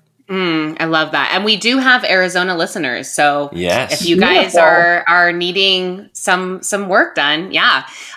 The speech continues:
Speaker 1: Um, well, thank you again. This has been such a pleasure. And, um, yeah, we just,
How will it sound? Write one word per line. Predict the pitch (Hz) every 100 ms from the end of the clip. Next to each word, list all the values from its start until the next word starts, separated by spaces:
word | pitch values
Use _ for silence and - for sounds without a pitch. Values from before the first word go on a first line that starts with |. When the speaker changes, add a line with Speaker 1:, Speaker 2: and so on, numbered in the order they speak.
| -
Speaker 1:
Um, | 262 262 262 -
well, | 269 269 - -
thank | 247 254 277
you | 302
again. | 302 233 202 190 196 202
This | 190 180
has | 208
been | 180 185 180
such | 190 180
a | 226
pleasure. | - 175 160 147 151 151 151 - - - _
And, | 170 165 160 156 156 160 165 -
um, | 160 156 151 147 147 147 151 - _
yeah, | 156 170 254 160
we | 180
just, | 190 180 -